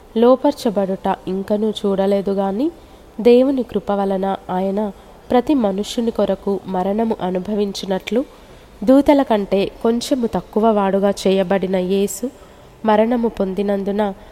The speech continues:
మహిమ ప్రభావములతో కిరీటము ధరించిన వానిగా ఆయనను చూచుచున్నాము. ఎవని నిమిత్తము సమస్తమును ఉన్నవో, ఎవని వలన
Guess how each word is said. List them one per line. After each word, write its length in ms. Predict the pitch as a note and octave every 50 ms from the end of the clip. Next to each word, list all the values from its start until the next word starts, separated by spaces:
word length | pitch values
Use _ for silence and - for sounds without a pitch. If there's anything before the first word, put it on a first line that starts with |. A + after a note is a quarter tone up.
| - - - - -
మహిమ 380 | A3 A#3 B3 C#4 C#4+ C#4 C#4+ C#4+
ప్రభావములతో 1000 | C#4 - G#3 G3 F3+ G#3 G#3 G#3 G3 G#3 G3+ G3 G3 G3 F#3+ - - G3 G3 - - -
కిరీటము 500 | G#3+ G#3 G3+ G3+ G#3 - B3 A3+ A3 G#3+
ధరించిన 560 | G3 G#3 F#3+ F#3+ F#3+ G3 - - - A3 G#3
వానిగా 500 | G3 G3 F#3+ F#3 F#3+ F#3+ - A3+ B3 C4+ - - - - - - - - - - -
ఆయనను 480 | G#3+ A3+ A#3+ C4 B3+ A#3+ A3 G3 G3 A3+ - -
చూచుచున్నాము. 760 | A3 G3+ - - G3 - G#3 G3 F#3+ G3 F#3+ G3 G3 G3+ G3 F#3+ - - - - - - - - -
ఎవని 320 | A#3+ A#3 B3+ C#4+ C#4+ D4+
నిమిత్తము 580 | C4+ A#3+ G#3+ G#3+ G#3 - - G#3 G3 G3 G3+ - - -
సమస్తమును 680 | G3+ F#3 F#3+ G3 - - - A3 G3 G3+ G#3 G3+ G#3 -
ఉన్నవో, 460 | - F#3+ F#3+ G3 G3+ G3 F#3+ A#3 C#4+ D4+ - - - - - - - - - - A#3
ఎవని 300 | A3 G#3 A3 A#3 B3+ C4+
వలన 400 | B3+ A#3+ A3 A3 G3+ G#3 G3+